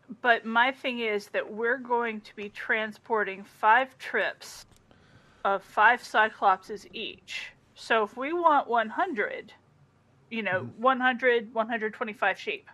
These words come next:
Speaker 1: sh-, ish, give or take, we could split that up into, like,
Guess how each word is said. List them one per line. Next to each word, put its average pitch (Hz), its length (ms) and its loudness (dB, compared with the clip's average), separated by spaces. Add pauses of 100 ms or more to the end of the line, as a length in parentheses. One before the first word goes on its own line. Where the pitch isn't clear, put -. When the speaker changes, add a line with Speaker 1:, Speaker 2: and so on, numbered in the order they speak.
(340)
Speaker 1:
sh-, - 240 -16 (600)
ish, - 480 -6
give 202 160 -6
or 156 80 -8
take, - 440 -6 (580)
we 294 180 -2
could 381 180 2
split 311 420 -6
that 247 260 6
up 247 320 4
into, 226 420 -4
like, 208 500 0